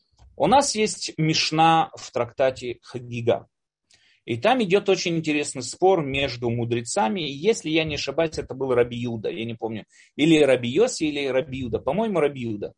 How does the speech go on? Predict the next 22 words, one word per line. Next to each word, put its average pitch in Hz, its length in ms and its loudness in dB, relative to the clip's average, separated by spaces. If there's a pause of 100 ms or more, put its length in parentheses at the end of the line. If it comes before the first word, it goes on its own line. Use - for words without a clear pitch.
(400)
Может 135 280 -2
быть, 107 260 -6
я 117 120 -2
не 113 100 -4
помню. 156 400 -4 (340)
Но 135 100 -2
у - 20 2
нас 254 240 2
есть - 240 -2
спор 175 340 4
в 131 40 0
этой 113 200 -4
Мишне 190 380 -4
между 135 320 -2
мудрецами 131 760 -4
и 190 460 -6
вот - 180 -20 (440)
Раби 123 340 -2
Юдой. 107 420 -6 (920)
О 139 100 4
чем 190 260 2
спор? 139 500 0